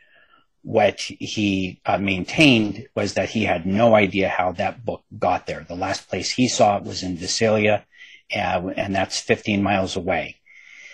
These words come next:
So, uh, how that book got there is the cent-, is the one mystery that, that I can't solve,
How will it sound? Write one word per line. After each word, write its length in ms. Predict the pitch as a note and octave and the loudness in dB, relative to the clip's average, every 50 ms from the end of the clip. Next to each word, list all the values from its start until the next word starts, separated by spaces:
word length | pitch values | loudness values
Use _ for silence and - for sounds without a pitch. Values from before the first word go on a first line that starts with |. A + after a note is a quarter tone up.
| - - - | -20 -18 -8
So, 640 | - - C#3 A#2+ A2+ A2 G#2 G2+ G2 F#2+ - - - | 2 8 10 12 12 12 10 6 2 -2 -10 -10 0
uh, 600 | A#2+ A#2 G#2+ G#2+ G#2+ G#2 G#2 G#2 G2+ G2 F#2+ F#2+ - _ _ - | 2 6 8 8 8 10 10 10 10 8 6 4 -6 _ _ -8
how 380 | - - - - C3+ C3 C3+ C3+ | -4 -4 2 6 8 8 8 8
that 320 | C3 C#3+ B2 A#2+ - A#2+ | 8 8 6 6 4 -2
book 200 | G#2+ A2 G2+ - _ _ - | -6 -6 -6 -6 _ _ 2
got 260 | A#2+ G#2+ A#2 - - | 4 4 4 2 4
there 320 | - E3 D#3+ F3+ F#3 - _ _ _ - - | 6 8 8 8 6 2 _ _ _ -6 0
is 540 | A2 G#2+ G#2+ G#2+ G#2 G#2+ G#2 G2+ - - - - - | 2 4 4 6 4 4 4 2 2 0 0 -2 -2
the 140 | A#2+ B2 A2+ | 0 0 2
cent-, 360 | - - C3 B2+ B2+ A2+ - | 4 6 6 6 6 4 2
is 240 | - B2 A2+ G#2+ - | 0 0 0 0 0
the 80 | - A2 | -2 -2
one 420 | G#2 G#2 A#2+ B2 A#2+ A#2+ A2 G#2 - | 4 4 6 6 8 6 4 2 0
mystery 520 | - A#2 A#2+ A#2 - - - A2 G#2 G2+ | 0 2 2 2 2 2 0 2 4 4
that, 400 | F#2+ F2+ G#2 G2 F#2 F2+ - _ | 2 4 4 4 4 4 0 _
that 140 | - G#2 G2 | 0 2 4
I 160 | A2 B2 C3 | 6 6 6
can't 400 | - - - - A2+ G#2 F#2+ - | 4 2 -4 0 0 0 0 -2
solve, 500 | - - - G#2 G2 F2 D#2+ D2 - - | -4 2 4 4 4 4 2 -4 -10 -16